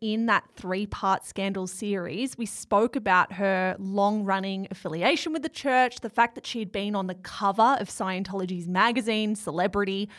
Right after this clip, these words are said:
She was a big face of the church and a big part of their celebrity P R pull.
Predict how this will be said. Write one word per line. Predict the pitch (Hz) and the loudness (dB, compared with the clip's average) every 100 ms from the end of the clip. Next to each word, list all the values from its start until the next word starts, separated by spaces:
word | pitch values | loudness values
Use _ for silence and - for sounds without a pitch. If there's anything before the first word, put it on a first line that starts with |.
| - - | -18 -2
She | 370 | 2
was | 587 523 | 4 2
a | |
big | 208 339 339 - | 2 0 0 2
face | 220 254 | 2 0
of | |
the | 247 | -6
church | - 214 185 - | -4 0 0 0
and | - | -2
a | 202 | -2
big | - 254 - | -2 -6 -4
part | - 208 233 214 | 4 6 6 4
of | 190 | -2
their | 202 | -2
celebrity | 190 214 202 208 208 196 190 190 | -2 -4 -2 -2 -4 -6 -6 -8
P | - 214 202 | -8 -4 -2
R | 190 170 | 0 0
pull. | - - 226 - - | -4 -4 -2 -2 -8